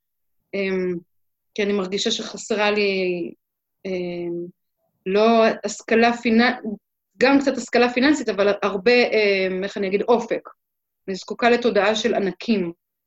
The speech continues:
בא לי לעמוד על כתפי ענקים, אגב, תודעה. אבל מה שהוא באמת, מה שעמרי אמר, זה אומר,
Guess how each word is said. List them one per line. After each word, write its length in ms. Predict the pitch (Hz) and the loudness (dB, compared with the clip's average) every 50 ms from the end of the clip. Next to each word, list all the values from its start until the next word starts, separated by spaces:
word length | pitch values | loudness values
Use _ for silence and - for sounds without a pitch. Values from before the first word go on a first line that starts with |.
| _ | _
בא 100 | - 240 | 0 4
לי 120 | 262 285 277 | 4 6 6
לעמוד 340 | 254 233 220 226 240 240 247 | 4 4 4 2 2 2 2
על 100 | 240 233 | 0 0
כתפי 540 | - 240 247 - - - - 233 226 226 - | -4 -8 -8 -10 -12 -4 0 2 2 2 2
ענקים, 480 | 214 214 202 196 - - 240 208 185 170 | 0 -2 -4 -6 -4 -2 -2 -2 0 -2
אגב, 240 | 180 196 196 202 185 | -4 -4 -4 -6 -6
תודעה. 380 | - - 185 180 180 - 190 - - _ _ _ _ _ _ _ _ _ _ _ _ _ _ - | -6 -8 -6 -4 -4 -6 -6 -8 -12 _ _ _ _ _ _ _ _ _ _ _ _ _ _ -8
אבל 140 | 185 196 208 | -4 0 2
מה 140 | 254 311 339 | 4 4 4
שהוא 300 | - - 320 294 320 262 | 4 4 4 4 4 6
באמת, 240 | 294 285 294 302 - - | 6 6 4 4 2 0
מה 140 | 233 262 262 | 0 -2 0
שעמרי 340 | - 269 247 247 262 269 269 | 0 0 2 2 2 4 4
אמר, 240 | 262 294 294 277 | 4 4 4 2
זה 120 | 240 220 220 | 0 0 0
אומר, 160 | 220 254 | 2 2